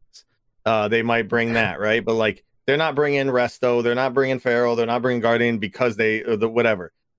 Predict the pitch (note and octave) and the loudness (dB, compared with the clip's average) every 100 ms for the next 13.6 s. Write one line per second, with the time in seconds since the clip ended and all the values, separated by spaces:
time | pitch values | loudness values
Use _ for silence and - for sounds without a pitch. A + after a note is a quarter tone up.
0 | _ _ _ G#2 A2 C#3 E3+ F#3 F3 F3+ | _ _ _ -4 0 2 2 0 0 -2
1 | C#3+ D3+ B2 G#2+ G2+ _ _ _ _ _ | -2 0 0 -2 -6 _ _ _ _ _
2 | - G#2+ D3+ - E3+ D#3 D3+ D3 _ - | -4 0 0 0 -2 0 0 -2 _ -2
3 | C3 A#2+ A2+ A2+ A#2+ C#3 D3 C3+ A2 G2 | 0 2 0 -2 0 2 0 0 -2 -2
4 | F#2+ - _ _ _ - - C#3 C3 C#3+ | -6 -12 _ _ _ -6 0 0 0 0
5 | C3+ B2 A#2 G#2+ - - _ C3+ D#3 E3 | 0 2 2 0 -4 -14 _ 0 2 0
6 | D3+ F3 G3 G#3 F#3+ - F3+ G#2 - - | 0 0 0 0 0 0 0 -2 -8 -20
7 | - G#2 G2 F#2+ F#2+ F#2 F2 C#3+ C3 D3 | -12 -8 -2 0 0 0 2 0 0 -2
8 | F3+ G3 - - D3 D3 F#3 F#3 G3+ G3 | 0 -2 -6 -4 -2 0 -2 -2 0 0
9 | F#3 F3 F#3 F3 E3+ C#3 B2+ B2+ _ _ | 0 0 0 0 0 0 0 -2 _ _
10 | - C#3+ A#2+ C#3+ C#3 B2+ _ - C3+ E3 | -6 -4 -2 0 -2 -4 _ -4 0 0
11 | D#3+ C3+ B2+ A#2+ A#2+ _ _ - G#2+ C3+ | 0 0 0 0 -4 _ _ -6 -2 0
12 | E3 E3+ D#3+ D#3+ - _ _ _ _ _ | 0 0 -2 -6 -12 _ _ _ _ _
13 | - B2+ C3 A#2 D2+ | -4 0 2 0 -4